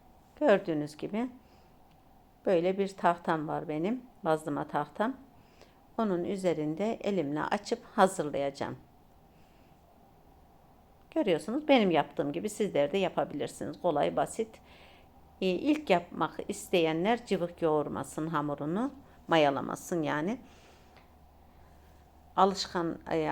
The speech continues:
alışkın olanlar yapabilir ama ilk hamur yapanlar, e, cıvık hamurla bazlama yapamaz. Elinde kalır.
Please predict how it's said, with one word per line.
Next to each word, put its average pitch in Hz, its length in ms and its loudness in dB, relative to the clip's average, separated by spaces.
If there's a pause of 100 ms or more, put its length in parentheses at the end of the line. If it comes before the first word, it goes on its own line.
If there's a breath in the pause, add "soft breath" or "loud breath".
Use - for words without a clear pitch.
alışkın 196 460 0
olanlar 156 460 0
yapabilir 165 600 -2
ama 185 360 -2 (560 loud breath)
ilk 233 240 -2
hamur 156 260 0
yapanlar, 180 640 -2 (160)
e, 156 220 -6
cıvık 196 260 -2
hamurla 160 480 0
bazlama 156 380 2
yapamaz. 165 760 -6 (920 soft breath)
Elinde 151 420 0
kalır. 156 420 0